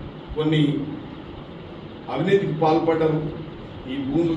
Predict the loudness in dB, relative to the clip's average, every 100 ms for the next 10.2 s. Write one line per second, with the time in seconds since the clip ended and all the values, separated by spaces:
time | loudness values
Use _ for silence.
0 | 2 4 6 6 6 4 2 0 2 2
1 | 0 -2 -2 -2 -2 -2 -4 -8 -8 -8
2 | -8 -12 -12 -14 -12 -6 -4 0 2 4
3 | 6 6 4 2 4 4 4 4 4 4
4 | 4 2 2 0 -2 -6 -10 -12 -8 -2
5 | -2 -2 -2 -2 2 2 2 2 2 2
6 | 2 2 2 2 0 -2 -4 -8 -10 -6
7 | 0 2 2 0 0 2 4 4 4 4
8 | 2 0 0 0 0 0 -2 -4 -4 -4
9 | -2 -2 -4 -8 -10 -6 4 6 8 6
10 | 6